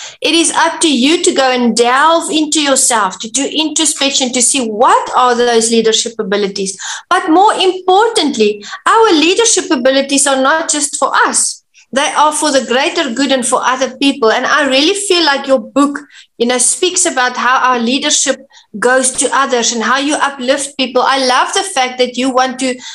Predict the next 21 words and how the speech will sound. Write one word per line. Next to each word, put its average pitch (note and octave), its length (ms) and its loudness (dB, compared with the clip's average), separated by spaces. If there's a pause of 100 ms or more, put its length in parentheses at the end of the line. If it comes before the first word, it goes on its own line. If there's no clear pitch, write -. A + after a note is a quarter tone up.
(120)
lift D4+ 380 0
people's C#4+ 420 0
lives, B3 380 0
that A#3 180 -2
you B3+ 100 0
want B3+ 260 0
to B3 220 -2 (280)
encourage C#4 720 0
them, B3 380 0 (260)
um, G#3+ 280 0
you A#3+ 80 2
know, A#3+ 300 0
and, A#3+ 240 -2
and A3+ 220 -2
enable D#4 640 0
them A#3+ 220 2
to A#3+ 100 2
live B3 300 0
the B3 120 -4
best A3 380 0
life. G#3 260 -2